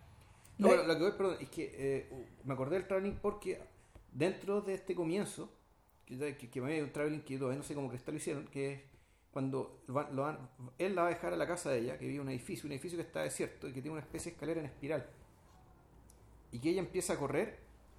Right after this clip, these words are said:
Speaker 1: y la, y, y la cámara le empieza a seguir desde el centro de la escalera. Entonces la, la, la cámara va girando, siguiéndola a ella, sin perderla nunca de foco, a medida que va subiendo por la escalera,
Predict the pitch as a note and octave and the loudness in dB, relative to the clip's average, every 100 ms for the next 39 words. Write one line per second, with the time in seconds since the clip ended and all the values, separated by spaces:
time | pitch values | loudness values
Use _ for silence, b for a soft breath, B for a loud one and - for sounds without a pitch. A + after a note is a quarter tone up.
0 | - C#3 C#3+ C#3 C3 C3+ C3 C#3 E3 F#3+ | -4 0 2 2 0 -4 0 2 4 4
1 | A3 A3 C3 F3+ E3+ D#3 D3 G3+ E3+ C3 | 2 2 -2 -2 -4 -4 -2 0 -2 -4
2 | C3 - A3+ A3 G#3 - F#3+ E3 C3+ F3+ | -4 -2 -2 0 -2 2 4 4 2 -2
3 | F3 D3 C3+ C3+ C3 C3 B B B B2+ | -4 -4 -6 -4 -6 -6 B B B 2
4 | F3+ A3 F#3 A3 - - - - - - | 4 6 4 2 -4 -16 -20 -20 -20 -20
5 | - - C3 D#3+ F#3+ F#3+ - C#3 A#3 G#3 | -20 -10 4 6 6 4 0 4 4 4
6 | D3 G#3 - - - - - - _ - | 0 -4 -14 -20 -20 -20 -20 -20 _ -8
7 | A#2+ C3+ A3+ G#3+ A3 F#3+ F#3 - G#3+ A3 | -4 2 4 4 6 6 4 4 2 2
8 | F#3+ G#3 F3+ G#3+ B3 A3 G#3+ C4 E3 E3+ | 2 4 6 4 4 0 2 4 4 0
9 | - - C3 F3 F#3+ G3 G3 D#3+ G#3 G3+ | -6 -4 0 2 4 2 2 2 4 4
10 | G3+ G3+ F#3 B2 | 2 0 0 2